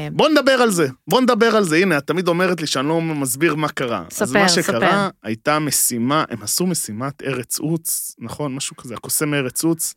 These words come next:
Speaker 2: כן.
Speaker 1: משימה
Speaker 2: אפשר גם יותר להשקיע בתפאורה?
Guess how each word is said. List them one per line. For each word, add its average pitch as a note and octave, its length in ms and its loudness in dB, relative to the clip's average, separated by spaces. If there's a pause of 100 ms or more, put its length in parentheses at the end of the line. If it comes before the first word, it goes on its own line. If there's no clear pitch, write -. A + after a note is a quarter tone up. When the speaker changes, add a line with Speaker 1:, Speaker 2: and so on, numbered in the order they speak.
Speaker 2:
כן. F3 220 -6 (280)
Speaker 1:
משימה G3+ 340 2 (640)
Speaker 2:
אפשר A3+ 180 2
גם G4 240 2
יותר G#3+ 220 4
להשקיע G#3 320 2
בתפאורה? F#3 600 -2